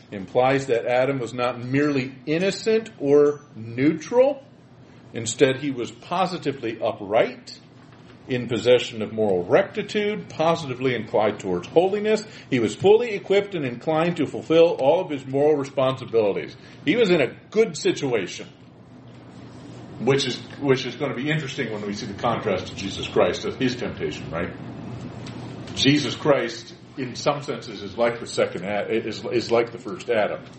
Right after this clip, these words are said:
Okay, he has no, he has no capacity, he, he has no sin nature that's resident within him. He's been appointed as the second Adam.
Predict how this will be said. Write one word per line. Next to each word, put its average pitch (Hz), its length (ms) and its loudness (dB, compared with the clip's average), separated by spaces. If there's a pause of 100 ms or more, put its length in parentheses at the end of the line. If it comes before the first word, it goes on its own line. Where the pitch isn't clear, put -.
(200)
Okay, 92 120 -4
he 104 140 -2
has 120 240 2
no, 110 220 -4 (960)
he 117 80 2
has 117 180 4
no 113 140 2
capacity, 117 640 -2
he, 113 240 -6
he 113 80 -2
has 110 200 4
no 113 100 -2
sin 120 440 -2
nature 110 720 0 (580)
that's 101 220 2
resident 101 560 4
within 95 360 -4
him. 90 240 -8
He's 95 140 -4
been 104 160 0
appointed 117 500 0
as 92 180 -2
the 113 60 -6
second 98 500 0
Adam. 104 600 0